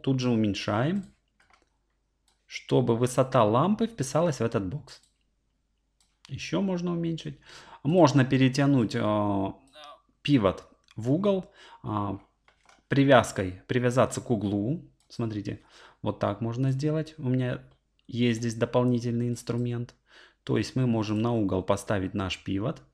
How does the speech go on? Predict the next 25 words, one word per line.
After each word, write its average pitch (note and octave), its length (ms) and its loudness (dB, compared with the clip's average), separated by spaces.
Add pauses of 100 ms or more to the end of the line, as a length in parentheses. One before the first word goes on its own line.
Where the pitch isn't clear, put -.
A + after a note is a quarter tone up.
Можно G#2+ 360 0
воспользоваться G#2 800 -4
этим E3+ 260 0
инструментом, E3+ 600 0
но C3+ 120 4
здесь C3+ 200 2
долго C3 320 2
мы B2+ 120 0
будем B2 400 -4 (460)
на A#2+ 120 2
угол B2 280 2
выставлять, A#2+ 640 -2
поэтому A#2+ 340 -2
я A#2 200 -2
вот A#2 300 -6
Pivot A2+ 300 0
Placer A2+ 440 0
использую. G#2 580 -6 (680)
И G3 120 -2
теперь D3 320 2
мы, C3 120 6
включая B2+ 500 0
привязку G#2 880 -4 (220)
по D3 120 0
вертексам, D3+ 760 -4